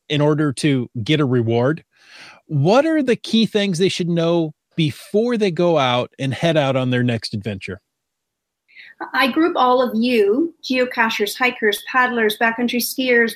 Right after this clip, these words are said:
Speaker 2: boaters, climbers, scramblers. Y-, y-, you're, we're all, we are all outdoor enthusiasts,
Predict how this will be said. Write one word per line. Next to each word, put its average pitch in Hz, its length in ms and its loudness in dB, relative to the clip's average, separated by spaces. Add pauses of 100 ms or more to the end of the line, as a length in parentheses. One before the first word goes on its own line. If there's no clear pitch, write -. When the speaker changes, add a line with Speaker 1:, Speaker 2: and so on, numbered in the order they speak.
Speaker 2:
boaters, 226 640 2 (400)
climbers, 247 640 2
scramblers. 240 640 0
Y-, 247 140 -8
y-, 240 140 -8
you're, 247 240 -2
we're 262 140 0
all, 269 200 4 (100)
we 269 500 0 (100)
are 233 100 2
all 233 160 4
outdoor 226 320 0
enthusiasts, 226 720 -2